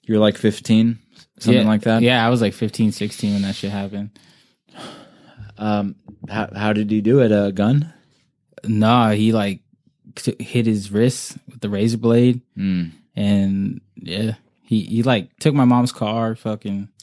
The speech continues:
Speaker 2: yeah. It
Speaker 1: He
Speaker 2: was
Speaker 1: left
Speaker 2: Yeah.
Speaker 1: to do it?
Speaker 2: Yeah. It was nuts.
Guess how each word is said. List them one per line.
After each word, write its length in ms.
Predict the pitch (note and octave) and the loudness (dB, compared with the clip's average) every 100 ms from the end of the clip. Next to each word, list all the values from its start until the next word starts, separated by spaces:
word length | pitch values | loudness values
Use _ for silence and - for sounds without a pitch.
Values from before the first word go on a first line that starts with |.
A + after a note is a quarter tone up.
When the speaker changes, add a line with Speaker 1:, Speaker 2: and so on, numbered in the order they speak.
| - _ _ _ _ _ - | -20 _ _ _ _ _ -12
Speaker 2:
yeah. 260 | E2+ E2+ | -12 -10
It 160 | - - | -12 -2
Speaker 1:
He 60 | A2+ | 2
Speaker 2:
was 80 | |
Speaker 1:
left 540 | A2+ A#2+ F2 - - - | 4 4 0 -8 -16 -4
Speaker 2:
Yeah. 300 | G#2+ A2+ G#2 - | 0 0 -2 -4
Speaker 1:
to 80 | B2 | 0
do 220 | A2+ A2+ | 4 4
it? 180 | F#2+ - _ _ | 2 -6 _ _
Speaker 2:
Yeah. 340 | A2 A#2 A2 A2 - - _ _ _ _ _ _ | -4 -2 -2 -6 -16 -20 _ _ _ _ _ _
It 60 | A2 | -6
was 120 | G#2 | -4
nuts. 560 | G2 G#2 - - - | -2 -4 -6 -12 -18